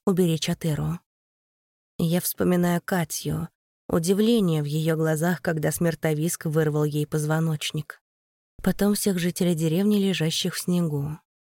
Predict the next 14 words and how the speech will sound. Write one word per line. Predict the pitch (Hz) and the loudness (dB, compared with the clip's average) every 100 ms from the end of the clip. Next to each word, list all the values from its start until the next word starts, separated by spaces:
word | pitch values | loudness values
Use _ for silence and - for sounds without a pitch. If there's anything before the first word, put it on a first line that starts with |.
| _ _ _ _ _ _ _ _ | _ _ _ _ _ _ _ _
Я | 165 156 165 | 0 2 2
должна | 170 165 - 175 165 | 2 0 0 0 0
исполнить | - - 180 180 185 | -2 -2 0 2 0
свой | - 180 185 | -2 -2 -2
долг. | 170 185 170 151 - - _ _ _ _ - | 0 -2 -2 -4 -10 -20 _ _ _ _ -2
Собственная | - 208 - 180 180 175 | 0 0 0 2 2 2
брезгливость | 165 170 - 202 214 156 - 175 | 0 0 2 2 2 0 -2 0
мне | 180 | 2
не | 185 | 2
помешает. | 180 175 185 - 147 139 - _ _ _ _ _ _ - | 2 0 0 -2 -4 -6 -12 _ _ _ _ _ _ 4
«Начнём | 226 226 - 302 359 | 4 4 4 4 4
с | - | 2
первого | 247 254 254 226 | 4 4 4 2
шага. | - 170 160 170 | 2 0 0 -2